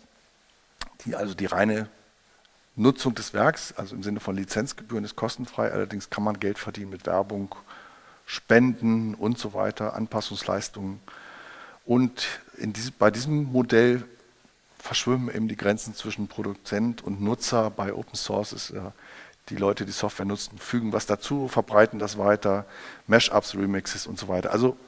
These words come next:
unterschiedliche Welten, die sich hier gegenüberstehen. Und das ist so der Ansatzpunkt dann auch für die politische Diskussion, ist also, die so ein bisschen dann auch in die, ähm, in die Bahn gerät, die wir seit Anfang des Internets auch schon diskutieren, ist das Internet ein völlig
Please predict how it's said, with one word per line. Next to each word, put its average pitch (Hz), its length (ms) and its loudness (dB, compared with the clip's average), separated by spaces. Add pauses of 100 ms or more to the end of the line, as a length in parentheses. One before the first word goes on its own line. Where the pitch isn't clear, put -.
unterschiedliche 156 680 8
Welten, 143 240 8
die 123 60 -6
sich 127 160 -6
hier 123 100 2
gegenüberstehen. 127 680 -2 (460)
Und 120 100 2
das - 180 8
ist 165 60 0
so 165 120 10
der 156 120 12
Ansatzpunkt 156 520 8
dann 147 120 10
auch 131 120 8
für - 100 -2
die 131 80 0
politische 135 480 4
Diskussion, 95 640 -4
ist - 200 -2
also, 110 340 -2 (220)
die 113 60 -4
so 113 120 2
ein 117 60 4
bisschen 143 320 4
dann 127 200 8
auch - 240 -2
in 120 120 0
die, 117 240 2 (540)
ähm, 107 500 6 (380)
in 107 100 -10
die 113 80 0
Bahn 110 340 8
gerät, 117 420 4
die 107 100 -6
wir 104 100 6
seit 101 300 4
Anfang 131 260 2
des 113 80 -2
Internets 143 480 2
auch 110 100 -4
schon 110 140 -4
diskutieren, 110 520 -6
ist - 220 -8
das 113 120 -10
Internet 110 480 -4
ein 101 100 -8
völlig 110 400 -4